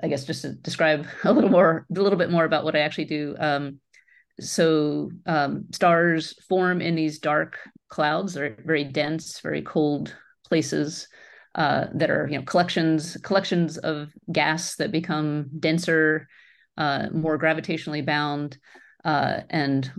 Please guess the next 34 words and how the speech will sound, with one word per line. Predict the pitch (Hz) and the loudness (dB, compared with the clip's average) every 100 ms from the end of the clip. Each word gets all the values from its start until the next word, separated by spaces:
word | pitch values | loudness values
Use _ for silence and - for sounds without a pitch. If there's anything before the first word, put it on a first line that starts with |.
| - | -8
there's, | 165 151 143 131 | -2 -2 -2 -4
um, | - 139 139 | -4 -2 -2
one | 135 175 170 | 2 4 4
rule | 160 165 165 170 175 | 4 4 4 2 0
in | 165 151 147 | 0 -2 -2
astronomy | - - 156 160 160 156 | -6 -4 -2 0 0 -2
and, | 139 139 135 - | -2 -6 -8 -8
you | - | -6
know, | 147 | -2
life | 165 185 | 2 4
on | 175 | 4
Earth | 160 175 175 | 4 2 0
and | 147 | -4
astronomy | - 156 151 147 | -2 -2 -2 -4
in | 139 | -2
general, | 147 143 147 | -4 -4 -6
which | 139 - | -6 -6
is | 143 127 - | -6 -8 -8
gravity | - 156 160 156 | 0 0 2 2
always | 143 160 165 156 | 4 4 2 0
wins, | 147 160 208 214 - - _ - - - _ - | -2 2 2 2 -6 -18 _ -20 -20 -20 _ -4
uh, | 151 147 | -2 0
eventually. | 147 165 175 180 170 | 0 0 2 2 2
And | 175 156 | 2 -2
so | 160 151 | -2 -2
there | 151 147 139 | 0 0 0
are | 127 151 139 135 135 _ _ _ - - | 0 0 0 0 -4 _ _ _ -10 0
forces, | 190 180 175 160 147 - - - - | 2 2 2 2 -2 -8 -10 -10 -4
uh, | 160 - | -2 0
on | 165 | 2
these | 165 156 135 - 180 - _ _ _ _ | 2 0 -2 -10 -12 -16 _ _ _ _
clouds. | - 190 160 156 151 151 | -2 2 4 4 2 -2
They're | 147 143 | -2 0
rotating | 156 151 160 156 151 147 151 | 2 2 2 2 0 -2 -6